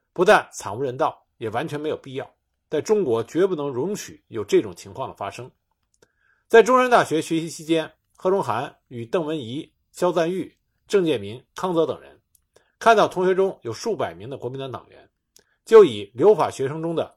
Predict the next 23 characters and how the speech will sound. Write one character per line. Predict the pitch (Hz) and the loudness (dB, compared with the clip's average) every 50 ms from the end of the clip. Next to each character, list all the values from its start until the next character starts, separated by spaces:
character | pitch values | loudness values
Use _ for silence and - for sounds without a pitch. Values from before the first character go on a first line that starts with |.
| _ _ | _ _
国 | - 139 | -6 -4
民 | 165 190 185 | -4 -4 -4
党 | 156 113 92 | -6 -6 -6
员 | 92 98 110 123 | -8 -8 -8 -8
有 | 107 98 | -8 -10
旅 | 95 101 139 180 | -8 -8 -8 -6
法 | - 139 101 - | -6 -6 -6 -6
支 | - - 180 | -8 -10 -8
部 | 185 185 - - - | -4 -4 -4 -4 -4
为 | 98 98 | -6 -10
由， | 92 - 170 196 - _ _ _ _ _ _ _ _ _ | -10 -12 -14 -18 -20 _ _ _ _ _ _ _ _ _
发 | - - 202 196 | 0 2 2 4
起 | 165 196 | 4 2
组 | 190 - 127 92 | -2 -2 -8 -12
织 | - 110 | -10 -8
了 | 123 139 131 - - _ _ | -8 -8 -8 -8 -12 _ _
国 | _ - 147 | _ -6 -4
民 | 180 190 | -4 -4
党 | 165 117 87 90 101 - _ _ | -6 -8 -8 -10 -16 -20 _ _
旅 | 104 104 | -16 -12
莫 | 107 156 202 180 127 | -6 -2 -2 -2 -2
支 | - - 92 | -4 -10 -14
部， | 87 95 90 - | -14 -16 -18 -18